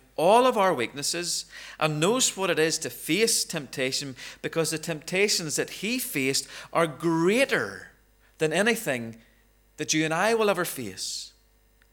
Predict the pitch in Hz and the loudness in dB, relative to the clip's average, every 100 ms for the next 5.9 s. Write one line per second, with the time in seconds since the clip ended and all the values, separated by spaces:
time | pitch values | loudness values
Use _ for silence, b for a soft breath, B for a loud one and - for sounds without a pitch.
0 | _ _ - B B - 165 160 185 170 | _ _ -20 B B -4 0 2 6 4
1 | 131 143 165 247 196 170 156 - 139 135 | 4 2 6 6 4 0 -2 -4 -6 -6
2 | 143 - 127 123 139 - 165 175 - 147 | -10 -8 -8 -6 -6 -2 0 2 0 -2
3 | 143 135 107 123 165 - 160 131 - 127 | 0 -2 -4 -2 -2 0 -4 -6 -8 -6
4 | 113 - 160 156 117 - 117 - 110 104 | -6 -6 -4 -2 -2 -4 -4 -4 -4 -6
5 | 98 b _ 123 117 135 143 113 | -12 b _ -14 -10 -6 -6 -6